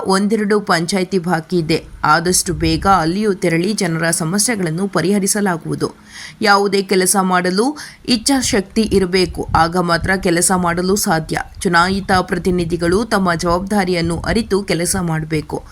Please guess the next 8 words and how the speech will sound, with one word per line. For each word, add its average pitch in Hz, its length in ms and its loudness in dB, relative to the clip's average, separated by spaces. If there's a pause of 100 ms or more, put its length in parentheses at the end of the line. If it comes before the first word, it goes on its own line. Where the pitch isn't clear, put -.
(220)
ಜನರಿಗೆ 262 440 0
ಪಿಂಚಣಿ 226 460 0
ಸೌಲಭ್ಯ, 185 540 0 (220)
ರೇಷನ್ 170 400 0
ಕಾರ್ಡ್, 185 420 0
ಆಧಾರ್ 156 400 0
ಕಾರ್ಡ್ 214 400 0
ಮಾಡಿಸಿಕೊಡಲು 180 920 0